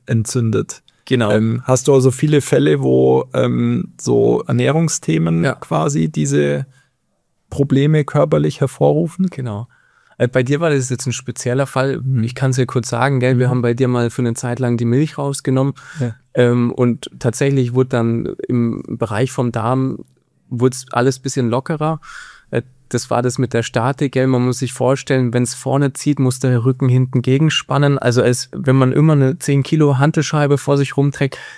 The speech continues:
Speaker 2: der Rücken wird belastet. Und so ist es auch im Bauchraum. Gibt's verschiedene Muskelgruppen, Organe. Ähm, wenn die einfach viel Spannung haben, dann kriegst du irgendwann Rückenschmerzen.
Speaker 1: Mhm.
Speaker 2: Es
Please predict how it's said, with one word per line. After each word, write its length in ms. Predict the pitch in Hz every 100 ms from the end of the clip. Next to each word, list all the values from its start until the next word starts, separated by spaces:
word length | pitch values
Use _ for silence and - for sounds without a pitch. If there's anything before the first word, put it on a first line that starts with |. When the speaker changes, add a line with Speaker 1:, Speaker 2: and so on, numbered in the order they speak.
| -
Speaker 2:
der 80 | 120
Rücken 220 | 143 131
wird 140 | 123 131
belastet. 480 | 117 85 127 127
Und 100 | 117 113
so 100 | 127
ist 180 | -
es 120 | 127 -
auch 140 | 120
im 120 | 120
Bauchraum. 480 | 110 110 127 117 113
Gibt's 240 | 123 127 - - - _ -
verschiedene 480 | - 123 127 123 117 -
Muskelgruppen, 720 | 156 175 - 151 160 156 151 147
Organe. 580 | 127 127 113 143 147 143 _ _ _ _ -
Ähm, 260 | 123 123 120
wenn 160 | 123
die 140 | 123 151
einfach 340 | 139 - 135
viel 220 | - 156
Spannung 460 | 170 - 127 143 139
haben, 240 | 131 135
dann 100 | 123
kriegst 280 | 120 139 127
du 20 | -
irgendwann 320 | 120 123 113
Rückenschmerzen. 800 | 110 117 113 - 110 107 - 104
Speaker 1:
Mhm. 260 | 147 107 131
Speaker 2:
Es 160 | -